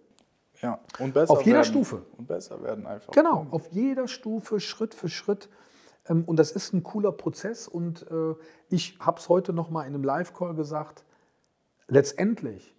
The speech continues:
Speaker 2: ist das unternehmerische Leben ein, also ich sag mal ganz ehrlich, es ist so ein geiles Abenteuer, es ist so ein geiles Abenteuer und es ist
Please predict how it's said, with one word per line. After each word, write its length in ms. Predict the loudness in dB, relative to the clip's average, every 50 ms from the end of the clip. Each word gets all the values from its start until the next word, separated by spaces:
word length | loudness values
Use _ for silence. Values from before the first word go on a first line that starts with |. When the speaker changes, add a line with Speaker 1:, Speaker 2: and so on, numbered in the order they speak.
| _ _
Speaker 2:
ist 400 | 2 2 2 2 -2 -10 -16 _ _
das 180 | -6 -6 -6 -6
unternehmerische 1120 | _ -8 -8 -6 -6 -8 -8 -6 -2 2 2 2 2 2 0 0 -2 -4 -10 -10 -10 -10 -8
Leben 600 | -6 -4 -4 -4 -4 -6 -8 -12 -14 -16 -18 -20 _ _ _
ein, 380 | -4 -4 -4 -4 -8 -10 -14 _ _ _ _ _ _ _ _ _ _ _ _ _ _ _ _ _ _ _ _
also 160 | 2 2 2
ich 100 | 0 2
sag 100 | 2 4
mal 120 | 4 2
ganz 200 | 0 -2 -8 -8
ehrlich, 160 | -8 -8 -8 -10
es 120 | -10 -10
ist 160 | -10 -12 -6
so 180 | 0 2 2 2
ein 140 | 2 -2 -6
geiles 340 | -4 -4 -4 -4 -6 -8
Abenteuer, 640 | -10 -12 -10 -10 -10 -10 -10 -12 -10 -8 -10 -10 -10 -12 _
es 180 | -14 -14 -12
ist 180 | -12 -14 -14 -6
so 140 | -6 -6 -6
ein 120 | -4 -8 -4
geiles 320 | -4 -4 -4 -6 -10 -14
Abenteuer 600 | -16 -14 -14 -14 -12 -10 -10 -8 -6 -8 -8 -8 -10 -20 -20 -20 -20 _
und 120 | -4 2 2
es 140 | 2 2 0
ist 260 | -8 -8 -8 -12 -16